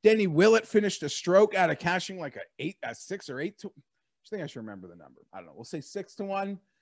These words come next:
Top twenty. I think it would probably even higher, to be honest, but he missed that by a stroke, and we would have bet Will it this week had he not had emergency appendicitis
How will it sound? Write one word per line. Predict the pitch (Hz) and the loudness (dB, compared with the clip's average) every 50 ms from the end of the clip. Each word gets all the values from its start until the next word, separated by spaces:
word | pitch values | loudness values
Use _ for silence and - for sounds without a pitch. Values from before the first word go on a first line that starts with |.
| _ _ _ - - | _ _ _ -4 -4
Top | 196 180 - | -4 -4 -4
twenty. | - 190 190 202 185 131 | -6 -6 -6 -6 -6 -8
I | 113 | -8
think | 120 147 247 311 | -6 -6 -6 -4
it | 294 180 | -6 -8
would | 143 - | -8 -10
probably | - 147 151 160 143 | -8 -6 -4 -4 -4
even | 123 107 98 | -6 -8 -14
higher, | 87 - 123 131 123 101 101 | -14 -12 -10 -10 -10 -10 -10
to | 107 | -10
be | 107 117 123 | -8 -6 -4
honest, | 127 127 131 135 143 135 - | -2 -2 -2 -2 -4 -6 -8
but | - 110 | -8 -4
he | 117 151 | -4 -2
missed | 180 185 180 180 185 175 - - | -2 -2 -4 -4 -4 -4 -4 0
that | 190 185 180 - | 0 0 0 0
by | 185 170 | -2 -2
a | 165 165 | -2 -4
stroke, | - - - 170 175 196 180 - | -6 -4 0 2 2 2 2 0
and | 156 147 - - - _ - | -4 -6 -8 -12 -12 _ 4
we | 185 269 | 6 8
would | 311 302 | 10 8
have | 247 160 131 | 8 8 8
bet | 233 285 277 - | 8 8 8 8
Will | 202 180 156 139 | 8 6 6 4
it | 131 - | 0 0
this | - 147 139 - | 0 -2 -2 0
week | - 147 139 123 - | 0 0 0 0 0
had | 139 131 | -2 -2
he | 127 147 151 | 0 0 0
not | 151 160 156 151 - | 0 -2 -4 -4 -4
had | 139 151 151 151 147 | -2 -2 -2 0 0
emergency | 143 147 143 147 156 165 160 156 160 147 - 170 165 | -2 -2 -2 -2 -2 -2 -4 -4 -10 -8 -6 -6 -6
appendicitis | 151 - 165 170 170 175 - - 196 226 285 254 - - - - - - - | -6 -6 -6 -6 -6 -6 -4 -2 0 0 0 -2 -4 -8 -10 -16 -20 -20 -20